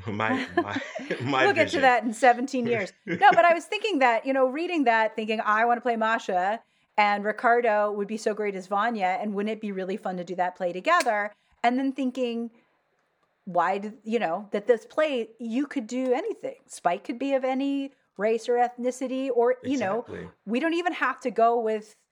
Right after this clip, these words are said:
Speaker 2: you know, sort of male, female, like, that kind of rigid binary gender description,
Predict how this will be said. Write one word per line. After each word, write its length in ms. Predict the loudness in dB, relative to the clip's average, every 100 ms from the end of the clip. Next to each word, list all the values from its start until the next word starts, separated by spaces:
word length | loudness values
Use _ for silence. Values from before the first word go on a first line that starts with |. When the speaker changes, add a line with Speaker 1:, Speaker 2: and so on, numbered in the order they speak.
| _ _ _
Speaker 2:
you 80 | -4
know, 300 | 0 0 0
sort 260 | -6 -6 -6
of 280 | -6 -8 -4
male, 300 | 0 2 0
female, 640 | -4 -6 -4 -4 -6 -10
like, 300 | -6 -4 -4 -8 -2
that 320 | 0 0 -6
kind 160 | -8
of 120 | -8 -6
rigid 380 | -8 -6 -10
binary 760 | -6 -6 -6 -8 -4 -6 -6 -10
gender 560 | -6 -6 -4 -4 -4 -6 -12 _ _ -20 -14
description, 640 | -12 -8 -8 -8 -14 -16